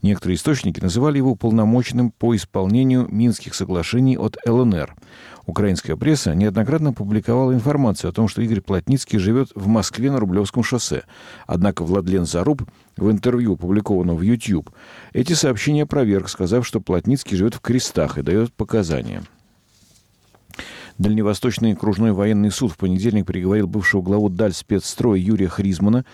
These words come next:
к двенадцати годам лишения свободы по делу о хищениях более пяти миллиардов рублей при строительстве космодрома «Восточный».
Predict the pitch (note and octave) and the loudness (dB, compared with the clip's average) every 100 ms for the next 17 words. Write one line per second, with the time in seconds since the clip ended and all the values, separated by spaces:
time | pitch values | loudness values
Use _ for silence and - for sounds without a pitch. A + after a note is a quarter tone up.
0 | - - - G2+ B2 D3 G#2+ - F#2 F#2 | -20 -18 -8 -2 0 2 0 -2 -4 0
1 | G2 F2 F2 F#2+ F2 F#2 A2+ B2 C#3+ A#2+ | 0 0 -2 -2 -2 0 0 0 -2 0
2 | C3 B2 C3 A2+ - E2+ - C#3 C3 G#2+ | 0 0 2 0 -2 -6 -2 0 0 0
3 | C#3 B2 A#2 G2 B2 A2 F#2+ E2 E2 D#2 | 0 0 -2 2 2 4 2 0 -2 -4
4 | F2 F#2+ C3+ C#3 B2 - F#2+ - A2 - | -4 0 0 -2 -4 0 0 -2 -6 -4
5 | - A2+ G2 D#2 D#2+ F2+ - F2 D2+ - | 0 0 2 0 0 0 -2 -2 -4 -4
6 | B1 | -8